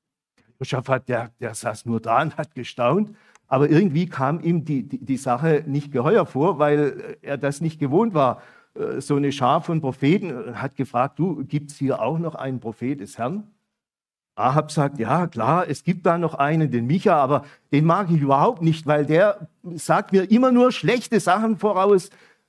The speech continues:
„Ja“, sagt Josaphat, „ich möchte auch hören, was er sagt.“ Also,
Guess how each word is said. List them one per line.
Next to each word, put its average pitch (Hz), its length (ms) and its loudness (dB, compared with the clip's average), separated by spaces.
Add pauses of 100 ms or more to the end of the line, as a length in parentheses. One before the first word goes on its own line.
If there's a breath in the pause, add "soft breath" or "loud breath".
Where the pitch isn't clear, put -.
(320)
„Ja“, 165 360 -2
sagt 190 260 0
Josaphat, 170 640 -2
„ich 180 260 -4
möchte 165 520 2
auch 156 220 0
hören, 143 320 0
was 135 200 -4
er 107 160 -12
sagt.“ - 360 -14
Also, 139 400 0